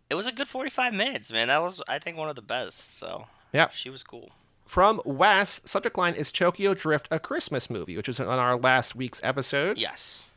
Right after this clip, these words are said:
Speaker 2: He sent a picture to us on Facebook, too. He puts it in the email, says, "What up, fam? Joey, you asked me, practically begged me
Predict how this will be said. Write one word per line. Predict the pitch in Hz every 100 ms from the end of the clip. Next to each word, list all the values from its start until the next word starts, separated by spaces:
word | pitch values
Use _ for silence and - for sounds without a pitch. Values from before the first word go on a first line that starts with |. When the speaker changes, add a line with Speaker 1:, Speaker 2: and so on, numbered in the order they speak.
| _ -
Speaker 2:
He |
sent | 156 190
a |
picture | 185 165
to | 170
us | 151
on | 131
Facebook, | 147 139 143
too. | - 135
He |
puts | 131 123
it |
in | 131
the | -
email, | 131 120
says, | 131 123
"What | 170
up, | 185
fam? | - 180 180 180
Joey, | 139 170 196
you | 175 175
asked | 170 190 -
me, | 156
practically | - 180 175 190 185 180 -
begged | 139 202 214 143
me | 117 57 69